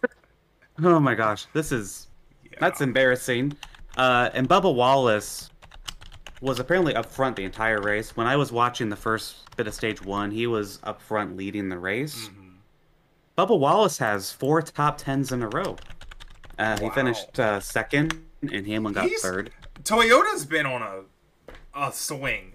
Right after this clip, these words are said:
Speaker 2: They are
Speaker 1: Yeah.
Speaker 2: swinging right now. They are doing so good.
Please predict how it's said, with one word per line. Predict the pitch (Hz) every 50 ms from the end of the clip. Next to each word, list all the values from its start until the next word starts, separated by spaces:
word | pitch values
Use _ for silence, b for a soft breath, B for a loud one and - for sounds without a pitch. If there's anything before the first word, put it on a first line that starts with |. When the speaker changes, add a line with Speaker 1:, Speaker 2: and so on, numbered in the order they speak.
| - 131
Speaker 2:
They | 120 151 170 202 247
are | 208 143 123
Speaker 1:
Yeah. |
Speaker 2:
swinging | - - - - 143 135 95 92 90 87 92 98 98 104
right | 101 98 101 110
now. | 110 101 98 92 87 - - _ _ _ - - _ 127 113 113
They | 143 147 160 170 175 180 160
are | 165 151
doing | 135 131 135 127 117 113
so | - - - - 123 113 107
good. | 104 101 95 95 90